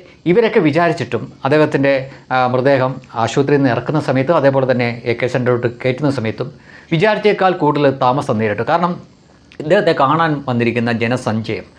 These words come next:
ഇവരാര് പറഞ്ഞിട്ട് കേൾക്കുന്നില്ല. അതായത് പാർട്ടി കേഡറായിട്ടുള്ള ആളുകളാണ്, അല്ലെങ്കിൽ പാർട്ടി പ്രവർത്തകരും, ഏ, മറ്റുമൊക്കെ ആയിരുന്നെങ്കിൽ ഏതെങ്കിലും ഒരു നേതാവ് പറഞ്ഞാൽ അവർ കൃത്യമായിട്ടും ലൈൻ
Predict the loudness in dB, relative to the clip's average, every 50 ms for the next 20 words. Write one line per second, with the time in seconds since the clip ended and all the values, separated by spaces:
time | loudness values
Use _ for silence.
0 | -20 -20 -20 -16 -6 -2 0 2 2 2 2 2 2 2 2 0 0 -2 -4 -4
1 | -2 0 0 2 2 0 0 0 -2 -4 -2 -2 0 0 0 0 -2 0 0 2
2 | 2 2 0 0 -2 -2 0 2 0 0 2 2 0 2 2 2 2 4 4 2
3 | 2 2 0 0 0 0 0 0 0 0 2 0 0 0 0 -2 0 0 0 2
4 | 2 2 2 2 2 -2 -4 -14 -20 -12 -2 0 0 0 0 -2 -4 0 0 0
5 | 0 0 0 0 0 0 0 0 -2 -2 -4 -8 -8 -12 -20 -20 -16 -4 0 0
6 | 2 4 4 4 6 6 4 4 4 4 4 4 4 4 2 2 2 0 0 0
7 | 0 -2 0 -2 0 2 2 0 0 -4 -8 -14 -16 -6 -6 -4 -2 0 0 0
8 | 0 0 0 0 0 2 0 0